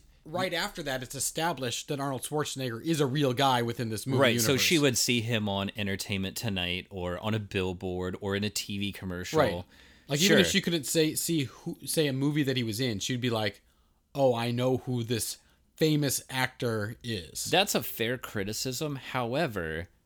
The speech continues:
Speaker 2: I don't know that it necessarily ruins the movie
Speaker 1: It
Speaker 2: or
Speaker 1: doesn't
Speaker 2: derails
Speaker 1: ruin
Speaker 2: it.
Speaker 1: the movie.
Speaker 2: Because you have to understand, she's a working mother, so she's whatever she does for a living. I assumed at one point she was a, a stewardess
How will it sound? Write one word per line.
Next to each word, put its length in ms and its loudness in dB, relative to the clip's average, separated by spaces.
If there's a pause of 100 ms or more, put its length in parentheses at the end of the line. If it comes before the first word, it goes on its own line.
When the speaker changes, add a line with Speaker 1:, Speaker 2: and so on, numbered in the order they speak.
(440)
Speaker 2:
I 100 2
don't 400 2
know 360 0
that 200 2
it 180 -2
necessarily 1120 -4 (240)
ruins 580 0
the 80 -2
movie 360 -2
Speaker 1:
It 40 -2
Speaker 2:
or 40 0
Speaker 1:
doesn't 300 2
Speaker 2:
derails 200 4
Speaker 1:
ruin 100 4
Speaker 2:
it. 40 6
Speaker 1:
the 80 2
movie. 300 2
Speaker 2:
Because 280 8
you 60 10
have 120 6
to 60 8
understand, 580 4
she's 320 -2
a 100 0
working 480 -6
mother, 400 -6 (240)
so 160 -6
she's 380 -4 (100)
whatever 340 -4
she 220 -4
does 380 -2
for 160 -10
a 80 -4
living. 580 -6 (200)
I 120 2
assumed 540 -2
at 140 0
one 200 -4
point 320 -8
she 160 -6
was 220 -4
a, 460 -2
a 140 -14
stewardess 800 -4